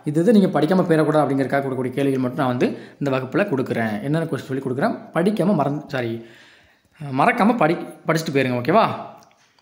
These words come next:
இந்த முதல் பகுதி பார்த்தோம் இல்லையா, தலைமை வழக்கறிஞர், அவர் பற்றி கூறக்கூடிய விதி, விதி எழுபத்தி ஆறு, ரொம்ப ரொம்ப இம்பார்ட்டன்ட், சரியா? மறந்துடக்கூடாது. அடுத்து,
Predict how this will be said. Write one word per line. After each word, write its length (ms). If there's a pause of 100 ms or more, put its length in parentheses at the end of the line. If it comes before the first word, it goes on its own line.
(200)
இந்த 320
முதல் 220
பகுதி 220
பார்த்தோம் 240
இல்லையா, 200
தலைமை 300
வழக்கறிஞர், 760
அவர் 180
பற்றி 240
கூறக்கூடிய 500
விதி, 600
விதி 240
எழுபத்தி 360
ஆறு, 440 (180)
ரொம்ப 300
ரொம்ப 240
இம்பார்ட்டன்ட், 680
சரியா? 380 (2250)
மறந்துடக்கூடாது. 600 (380)
அடுத்து, 420